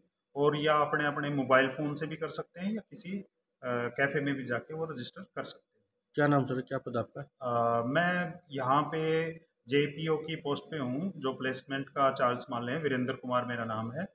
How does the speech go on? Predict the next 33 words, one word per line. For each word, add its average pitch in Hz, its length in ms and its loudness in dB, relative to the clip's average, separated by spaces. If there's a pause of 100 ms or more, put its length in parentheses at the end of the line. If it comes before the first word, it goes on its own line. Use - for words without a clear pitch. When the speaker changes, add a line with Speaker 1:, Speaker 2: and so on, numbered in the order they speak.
(640)
Speaker 1:
और 123 320 4
मेरे 139 220 4
साथ 143 320 6
में 147 160 0
हमारा 135 360 6
पूरा 147 240 4
ही 151 80 6
staff 147 340 4
है। 151 160 4
अमरदीप 139 520 4
जी 147 200 0
हैं 139 260 2
जो 135 120 2 (300)
apprentice 127 600 -4
के - 420 -12
instructor 123 440 -4
हैं 151 120 -2
यहाँ 135 300 2
पे, 190 120 -4 (1120)
और 139 180 8
हम 143 220 6
पिछले 156 320 4
दस 156 220 10 (140)
से 160 100 4 (340)
पन्द्रह 156 240 4
दिन 156 200 2
पहले 147 280 4
ही 151 160 4
इसको 143 300 0
जो 131 160 4
है 135 80 8
promote 135 360 0
करने 135 280 -4